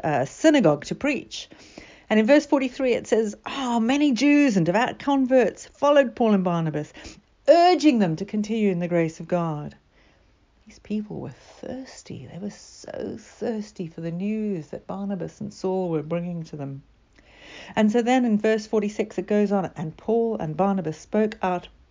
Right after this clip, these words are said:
boldly, for so the Lord had commanded them."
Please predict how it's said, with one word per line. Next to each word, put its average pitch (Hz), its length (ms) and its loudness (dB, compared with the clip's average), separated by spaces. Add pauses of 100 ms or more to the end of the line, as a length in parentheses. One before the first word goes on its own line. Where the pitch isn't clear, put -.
(140)
boldly, 202 800 6 (720)
for 180 100 -10
so 220 300 2
the 202 120 2
Lord 196 240 2
had 170 160 -6
commanded 175 480 -8
them." 131 260 -10